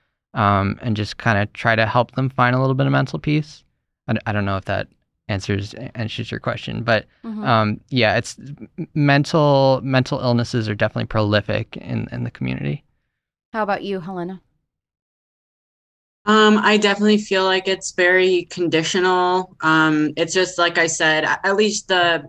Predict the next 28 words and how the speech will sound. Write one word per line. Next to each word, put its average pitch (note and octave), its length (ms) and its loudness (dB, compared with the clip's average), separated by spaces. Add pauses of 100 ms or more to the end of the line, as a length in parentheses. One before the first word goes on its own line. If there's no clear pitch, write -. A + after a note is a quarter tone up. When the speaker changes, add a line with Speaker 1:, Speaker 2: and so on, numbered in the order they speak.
(340)
Speaker 3:
part F#3 180 -4
of E3+ 60 -4
the F3 80 -2
trans D#3+ 300 -2
community E3 400 0
that D3+ 320 2
I D3 180 2
was D#3+ 300 0
in E3 380 -4 (260)
was D#3+ 180 4
very E3 380 4
much D#3 320 2
ideological. D3+ 960 -2
And D3+ 120 0
it's C#3+ 160 -4
like, C3+ 240 -2
if D3 180 -4
you, D#3+ 560 2 (280)
you D#3+ 120 0
know, C#3 160 0
said D3+ 460 2
or D3 80 4
expressed C#3 460 -2
anything D3 540 0
that C#3 180 -2
was C#3+ 280 -2
remotely C#3+ 720 0 (300)
not C#3 540 2